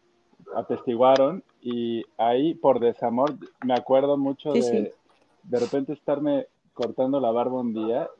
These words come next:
Speaker 1: y yo tenía el pelo largo entonces, y como tener las tijeras en la mano y pensar, "Me voy a matar", ¿no? Y en vez de matarme, me corté el pelo. <laughs> Y, y me dejé,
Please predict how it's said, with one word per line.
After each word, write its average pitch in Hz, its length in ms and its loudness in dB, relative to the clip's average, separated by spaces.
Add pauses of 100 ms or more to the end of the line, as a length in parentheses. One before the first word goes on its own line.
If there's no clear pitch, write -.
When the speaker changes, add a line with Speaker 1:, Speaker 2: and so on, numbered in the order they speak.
(160)
Speaker 1:
y 110 240 -8
yo 131 140 0
tenía 131 200 -2
el 131 80 -8
pelo 123 200 -2
largo 113 240 -2
entonces, 107 500 -12 (760)
y 110 100 -14
como 113 240 -6
tener 131 260 -2
las 147 140 -4
tijeras 135 380 0
en 117 80 -6
la 104 60 -6
mano 107 260 -4
y - 40 -16
pensar, 107 440 -6
"Me 113 100 -6
voy 123 120 0
a - 20 -6
matar", - 340 -4 (880)
¿no? 147 240 -12 (160)
Y 113 160 -8
en 113 100 -6
vez 139 140 2
de 156 60 -6
matarme, 131 400 -2
me 117 160 -6
corté 107 300 -6
el 127 100 -6
pelo. 104 300 -2 (560)
<laughs> 170 800 4 (280)
Y, 151 80 0 (340)
y 143 220 -2
me 147 260 0
dejé, 139 280 2